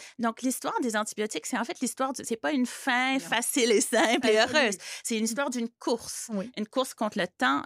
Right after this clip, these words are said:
Speaker 1: une course contre la résistance. C'est une nouvelle découverte, l'antibiotique. Une nouvelle découverte, la résistance. Une nouvelle
Speaker 2: Mhm.
Speaker 1: découverte.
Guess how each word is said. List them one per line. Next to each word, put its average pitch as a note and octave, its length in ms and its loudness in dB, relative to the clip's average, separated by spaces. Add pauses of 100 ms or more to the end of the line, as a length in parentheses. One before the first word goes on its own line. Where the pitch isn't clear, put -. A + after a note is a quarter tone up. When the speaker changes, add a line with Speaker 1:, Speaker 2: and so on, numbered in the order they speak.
Speaker 1:
une G3+ 120 -6
course - 280 -6
contre G3 200 -6
la G3+ 80 0
résistance. - 580 -4
C'est - 280 -6
une G3 120 0
nouvelle G#3+ 260 0
découverte, A3+ 640 -2
l'antibiotique. F#3+ 800 -6
Une G3+ 160 0
nouvelle G#3 260 0
découverte, A3+ 600 -2
la F#3+ 80 -2
résistance. F#3+ 580 -4
Une G3 80 -2
nouvelle G3+ 200 0
Speaker 2:
Mhm. G3+ 100 -4
Speaker 1:
découverte. - 320 -6